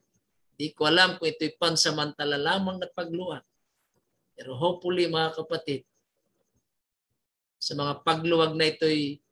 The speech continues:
natuto tayo sa karanasan natin sa buhay. At itong mga pagsubok na ating naranasan ngayon ay mga patikim pa lamang. Daranas pa po tayo ng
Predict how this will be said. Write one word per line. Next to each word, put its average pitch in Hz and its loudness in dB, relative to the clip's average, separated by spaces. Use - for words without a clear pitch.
natuto 160 -2
tayo 165 2
sa 143 -4
karanasan 143 -2
natin 143 -6
sa 135 -2
buhay. 131 -12
At - -16
itong 175 0
mga 156 2
pagsubok 190 0
na 156 2
ating 160 -4
naranasan 160 0
ngayon 135 -2
ay 156 2
mga 147 -6
patikim 135 -4
pa 123 -8
lamang. 113 -12
Daranas 135 0
pa 139 -8
po 139 -8
tayo 165 2
ng 135 -4